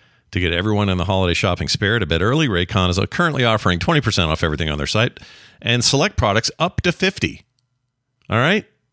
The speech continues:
This is an unusual thing this time of year. Go to buy raycon dot com slash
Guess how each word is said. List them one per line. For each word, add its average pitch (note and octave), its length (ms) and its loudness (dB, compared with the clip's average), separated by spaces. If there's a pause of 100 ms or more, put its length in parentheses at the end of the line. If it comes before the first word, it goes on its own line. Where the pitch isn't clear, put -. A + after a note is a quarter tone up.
(240)
This F3+ 160 0
is D#3+ 60 0
an G#2 160 2
unusual D3+ 560 2
thing C3+ 340 0
this E2+ 160 2
time E2+ 220 2
of D2 120 -4
year. C#2+ 220 -4 (380)
Go D3 360 2 (120)
to B2 160 0
buy A#2+ 300 0
raycon A#2 680 2 (100)
dot G2+ 280 0
com F#2 320 2
slash E2+ 500 0